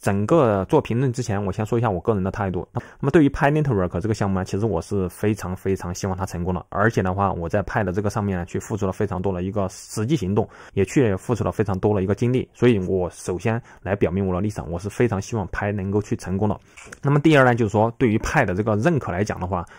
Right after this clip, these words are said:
我认为短期以内呢，它不可能给到大家一个太明确的一个态度，或者说呢，短期以内呢，它是让很多社区里面人去失望的。但是从长期的角度来看的话，我认为啊，它又是可以成功的。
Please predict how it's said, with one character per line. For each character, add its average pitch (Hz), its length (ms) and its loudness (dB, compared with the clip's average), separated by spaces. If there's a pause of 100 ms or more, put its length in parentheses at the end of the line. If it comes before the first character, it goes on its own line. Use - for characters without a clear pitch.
(140)
我 101 120 4
认 143 140 6
为 101 180 2 (140)
短 90 240 2
期 151 220 0
以 120 40 6
内 98 140 4
呢， 90 180 -2
它 - 140 -4
不 120 160 0
可 101 180 -4
能 90 140 -4
给 90 160 -4
到 95 180 0
大 101 140 2
家 95 140 0
一 98 80 -2
个 95 240 -2
太 - 160 -6
明 101 200 -2
确 151 160 2
的 107 160 0
一 95 60 -2
个 104 80 0
态 117 260 0
度， 101 280 -4
或 - 180 2
者 143 80 0
说 110 100 -4
呢， 113 160 0 (340)
短 90 140 -2
期 135 180 -2
以 - 20 2
内 101 160 4
呢， 92 280 0
它 - 140 -4
是 104 300 -2
让 110 120 0
很 95 160 -4
多 92 120 -2
社 120 160 0
区 - 120 -4
里 98 60 -2
面 90 180 -4
人 87 120 -4
去 - 160 -6
失 - 200 -4
望 120 140 2
的。 92 100 -6 (300)
但 175 140 6
是 165 80 4
从 131 180 0
长 120 280 -2
期 156 100 2
的 117 60 4
角 92 140 0
度 98 80 0
来 101 160 4
看 123 200 -2
的 95 80 -2
话， 90 140 -4
我 87 180 -4
认 127 160 0
为 98 80 0
啊， 87 100 -2
它 - 160 -6
又 110 200 2
是 98 240 -4
可 - 180 -2
以 101 100 0
成 - 240 -8
功 127 180 0
的。 131 140 0